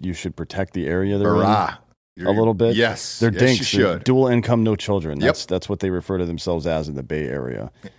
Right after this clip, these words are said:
Speaker 1: because they both have jobs making, uh, one fifty plus a year, and they don't
Speaker 2: Mm-hmm.
Speaker 1: have any expenses other than, uh, lube and vacations.
Speaker 2: And the property values there are sky high because of that reason. Like,
Speaker 1: Mm-hmm.
Speaker 2: dude,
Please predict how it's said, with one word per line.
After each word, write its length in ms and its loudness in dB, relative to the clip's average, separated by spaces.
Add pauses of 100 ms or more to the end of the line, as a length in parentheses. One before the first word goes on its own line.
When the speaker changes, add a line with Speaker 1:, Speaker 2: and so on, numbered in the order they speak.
(240)
Speaker 1:
because 200 0
they 140 2
both 320 -2
have 260 -4
jobs 560 -4
making, 720 -6
uh, 180 -4
one 240 -6
fifty 300 -8
plus 340 -4
a 60 -6
year, 260 -4
and 100 -4
they 60 -4
don't 140 -4
Speaker 2:
Mm-hmm. 80 0
Speaker 1:
have 120 -2
any 140 -6
expenses 500 -8
other 200 -8
than, 260 -8 (580)
uh, 380 -4 (100)
lube 460 -2 (220)
and 160 -4
vacations. 720 -4
Speaker 2:
And 160 -2
the 60 -2
property 440 0
values 440 2
there 300 2
are 460 2
sky 400 0
high 340 2
because 520 -2
of 100 -2
that 180 -2
reason. 400 -6
Like, 100 0
Speaker 1:
Mm-hmm. 80 0
Speaker 2:
dude, 240 0